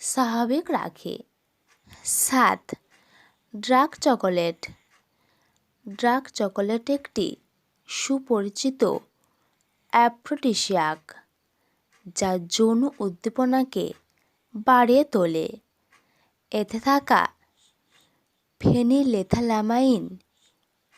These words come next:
উপাদান উদ্দীপনা বাড়াতে সাহায্য করে। এতে থাকে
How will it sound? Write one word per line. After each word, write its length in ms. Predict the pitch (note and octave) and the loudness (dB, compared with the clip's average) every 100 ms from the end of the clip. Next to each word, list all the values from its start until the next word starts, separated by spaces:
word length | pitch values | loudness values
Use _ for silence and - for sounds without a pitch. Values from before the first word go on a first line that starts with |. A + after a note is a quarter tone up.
| _ | _
উপাদান 500 | A3+ A3+ B3 B3 C4 C4+ C4 | -10 -2 0 2 0 -2 -4
উদ্দীপনা 640 | G#3 F3 - B3 B3+ B3+ C4+ | -8 -8 -6 -4 -2 0 0
বাড়াতে 540 | A#3 F#3 G3+ A3+ G3 E3+ - _ _ _ _ _ | 2 2 0 0 -4 -4 -10 _ _ _ _ _
সাহায্য 580 | - - G#3+ A3 A3 - C#4 | -12 -8 -4 -2 -2 -4 -6
করে। 360 | C#4 F#3 E3 - G3 _ _ _ _ _ _ _ _ - | -2 -2 -2 -10 -14 _ _ _ _ _ _ _ _ -6
এতে 240 | G#3 G#3 | -4 -2
থাকে 400 | A#3+ C#4+ D4 G#3 | 0 0 0 -4